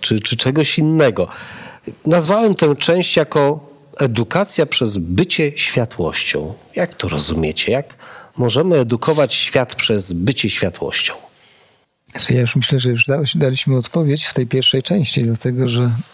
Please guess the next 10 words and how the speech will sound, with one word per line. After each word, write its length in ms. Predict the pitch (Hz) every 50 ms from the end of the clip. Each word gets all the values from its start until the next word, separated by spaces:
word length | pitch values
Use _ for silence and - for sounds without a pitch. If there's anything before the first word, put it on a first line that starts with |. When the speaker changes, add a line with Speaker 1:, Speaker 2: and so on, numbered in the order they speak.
| - -
Speaker 2:
<clears throat> 1300 | - 175 302 - 147 151 139 113 - - - - - - - - - - - - - - - - - -
kiedy 680 | - - 120 110 107 113 120 117 117 113 113 113 117 113 107 - 233
dokładnie 540 | 220 190 151 - - - 139 143 127 120
wczytamy 460 | 117 - - 123 - 131 127 135 127 117
się 220 | - 123 120 113
w 40 | -
tę 160 | - 120 113
wypowiedź 400 | 117 117 117 - 127 127 120 120
Pana 240 | - 127 123 120 117
Jezusa, 460 | 113 110 123 120 - - 131 139